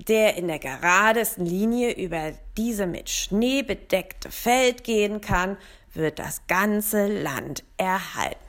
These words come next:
Der erste Sohn schritt entschlossen voran. Ab und zu schaute er zurück, um zu sehen, wie gut er es machte, und korrigierte seine Richtung. So ging er in einer mehr oder weniger geraden Linie über das Feld.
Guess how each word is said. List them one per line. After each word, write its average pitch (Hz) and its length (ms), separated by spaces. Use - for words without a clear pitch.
Der 175 160
erste 175 440
Sohn 214 340
schritt - 340
entschlossen 165 720
voran. 165 360
Ab - 200
und 359 140
zu 233 160
schaute 165 400
er 156 180
zurück, 202 520
um 151 140
zu 165 140
sehen, 190 380
wie 190 60
gut 208 280
er 190 160
es - 140
machte, 190 460
und 359 180
korrigierte 170 720
seine 165 400
Richtung. - 320
So 294 240
ging 247 260
er 226 320
in 190 120
einer 180 260
mehr 202 480
oder 170 220
weniger 190 440
geraden 170 800
Linie 170 340
über 160 180
das 175 240
Feld. - 340